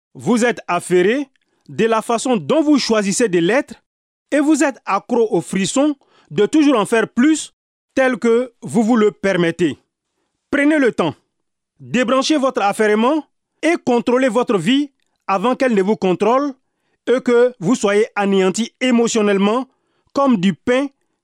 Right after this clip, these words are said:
qui a cuit trop longtemps. La vie est trop courte pour ne pas en profiter, ainsi que des personnes que Dieu a placées dans votre vie.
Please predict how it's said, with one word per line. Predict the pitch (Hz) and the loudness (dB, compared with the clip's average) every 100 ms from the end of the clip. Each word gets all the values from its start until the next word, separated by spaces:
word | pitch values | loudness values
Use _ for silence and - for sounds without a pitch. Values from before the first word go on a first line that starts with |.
| _ | _
qui | - | -4
a | 175 | -4
cuit | 175 214 220 | -2 -2 -2
trop | - 190 | 2 2
longtemps. | 160 143 196 151 _ _ _ _ _ - | 2 -2 -4 -6 _ _ _ _ _ -6
La | 220 262 | -2 -2
vie | 226 | 0
est | 349 254 | 0 0
trop | - 294 | -2 0
courte | 311 349 - - _ _ - | 2 0 -2 -18 _ _ -4
pour | 220 | 0
ne | 226 | 0
pas | 220 285 254 | 0 -2 -2
en | 214 | -2
profiter, | 208 208 202 247 277 294 _ _ _ _ _ | -2 -2 -2 -2 -2 -4 _ _ _ _ _
ainsi | 269 269 339 330 | -2 0 0 0
que | 285 240 | 0 0
des | 196 | 0
personnes | 208 202 277 262 | -2 -2 0 0
que | - | 0
Dieu | 180 131 240 | -2 -2 0
a | 254 | 0
placées | - 214 202 - 311 311 _ _ _ - | -2 -2 -2 0 -2 -2 _ _ _ -6
dans | 165 | -2
votre | 160 165 156 | -2 -2 -4
vie. | 131 127 | -4 -10